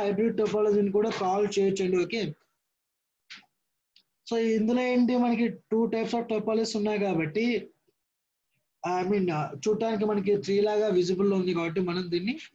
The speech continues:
three topology అని చెప్పి చెప్తున్నాం. okay. So ఇక్కడ ఏంటి, మనకి installation అనేది కొంచెం complex గా ఉన్నప్పటికీ కూడా మనకి network expansion అనేది చాలా వరకు ఉంటుందండి. okay.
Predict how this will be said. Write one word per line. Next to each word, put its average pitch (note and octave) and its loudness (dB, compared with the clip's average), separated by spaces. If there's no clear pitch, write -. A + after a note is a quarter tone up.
three G#3 2
topology F#3+ 0
అని F#3 2
చెప్పి F#3 0
చెప్తున్నాం. D#3 -4
okay. D3+ -6
So A3 -2
ఇక్కడ A3 -4
ఏంటి, B3+ -4
మనకి A#3+ -2
installation A3+ 0
అనేది C4 0
కొంచెం G#3+ 0
complex A3+ -2
గా B3 -4
ఉన్నప్పటికీ G#3 0
కూడా E3+ 0
మనకి G#3+ 0
network A#3+ 0
expansion A3+ -2
అనేది G#3 0
చాలా A#3 -2
వరకు A#3+ 0
ఉంటుందండి. E3 0
okay. F#3 -2